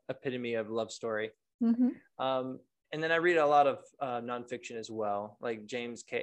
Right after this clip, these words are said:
Speaker 1: A Smith. I've been reading some of his stuff. Um, he talks a lot about, um, like, beauty and imagination and how those things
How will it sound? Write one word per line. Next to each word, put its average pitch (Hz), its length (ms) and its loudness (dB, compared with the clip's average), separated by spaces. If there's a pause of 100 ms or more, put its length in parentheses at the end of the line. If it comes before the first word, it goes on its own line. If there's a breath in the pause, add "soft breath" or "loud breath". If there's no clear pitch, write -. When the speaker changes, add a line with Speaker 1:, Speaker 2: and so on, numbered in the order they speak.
Speaker 1:
A 120 40 -6
Smith. 113 420 -8 (240)
I've 117 160 -10
been 117 120 -6
reading 113 200 -10
some 113 180 -10
of 110 60 -12
his 110 220 -10
stuff. 107 320 -2 (360)
Um, 107 440 -6 (560)
he 123 80 -16
talks 117 260 -8
a 120 60 -6
lot 113 160 -2
about, 107 340 0 (1200)
um, 107 240 -12
like, 113 220 -6 (500)
beauty 139 520 0
and 120 100 -6
imagination 123 880 -4
and 113 120 -10
how 117 120 -2
those 113 300 -4
things 110 680 -10